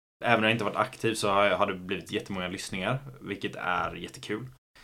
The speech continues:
Det, ehm,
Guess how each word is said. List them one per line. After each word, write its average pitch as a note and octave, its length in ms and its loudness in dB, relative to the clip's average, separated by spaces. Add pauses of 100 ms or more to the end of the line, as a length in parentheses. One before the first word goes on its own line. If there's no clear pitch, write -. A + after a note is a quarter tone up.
(1200)
Det, F#2+ 360 -2
ehm, F2 640 0